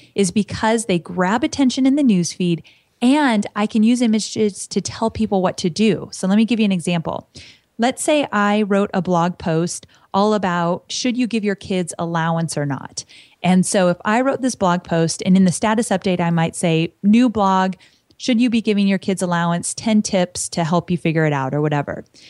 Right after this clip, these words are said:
And then I say, "Go here now," and I link to the actual blog post. But in the image, I can maybe have, I've done this for a client, a big chalkboard,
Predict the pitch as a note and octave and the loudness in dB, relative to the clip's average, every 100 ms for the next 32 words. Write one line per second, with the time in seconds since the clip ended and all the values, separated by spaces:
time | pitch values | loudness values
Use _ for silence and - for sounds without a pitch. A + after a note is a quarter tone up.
0 | - F#3+ G3 F#3 F#3 F#3 G3 G#3 B3+ A#3 | -4 0 2 2 2 0 2 2 2 0
1 | F3+ F3 E3 E3 D#3+ F#3+ - - - F#3 | 2 0 -2 -4 -2 -2 -4 -10 -2 0
2 | E3+ F3+ F3+ D#3 D#3+ - D#3+ D3+ E3+ - | 0 0 0 0 -4 -6 -2 -2 -2 -2
3 | A#3 C4 - - - - - - _ A3+ | 0 0 0 -10 -10 -14 -16 -20 _ 0
4 | A#3+ A#3 - D#4+ G4 A#3+ F3+ F3 - _ | 2 2 0 -4 -2 -4 -6 -8 -16 _
5 | - B3+ D4 B3+ A#3+ A#3 A3 G#3 G3+ F#3 | -4 -4 -2 -2 0 -2 -2 -2 -2 -2
6 | E3+ - A#3 A#3 G3 - F3+ F3 - B3+ | -4 -2 0 0 -2 -4 -6 -6 -2 -2
7 | A3+ F#3+ - _ _ F#3+ F3+ C#4+ - - | -2 -4 -8 _ _ -6 -2 -2 -4 -4
8 | D4 D4+ - E3 D3+ E3+ | -4 -4 -2 -2 0 -2